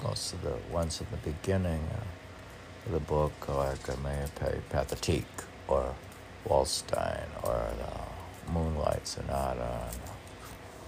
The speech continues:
And, and it was only later that I played, later in life, I played the last, the late sonatas.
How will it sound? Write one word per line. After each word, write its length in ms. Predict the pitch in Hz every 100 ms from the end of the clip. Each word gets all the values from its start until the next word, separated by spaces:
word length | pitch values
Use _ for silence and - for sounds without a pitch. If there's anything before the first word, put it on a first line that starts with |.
| -
And, 220 | 151 123 - - - - - -
and 200 | - 101 - - - - - - - - - - -
it 80 |
was 220 | 90 107 117
only 200 | 110 98
later 520 | 95 104 95 87 85 - 95
that 180 | 85
I 120 | 87 82
played, 500 | - 87 85 85 82 90 - - - - - - - - - - -
later 340 | 98 95 87
in 100 | 82 82
life, 360 | 87 85 82
I 140 | 71 76
played 440 | - 80 78 73
the 180 | 71 69
last, 760 | 67 67 65 62 - - - - - - - - - - -
the 100 | -
late 640 | 62 60 73 65 - - -
sonatas. 1800 | - - 64 64 57 55 50 50 50 50 50 - - - - - - -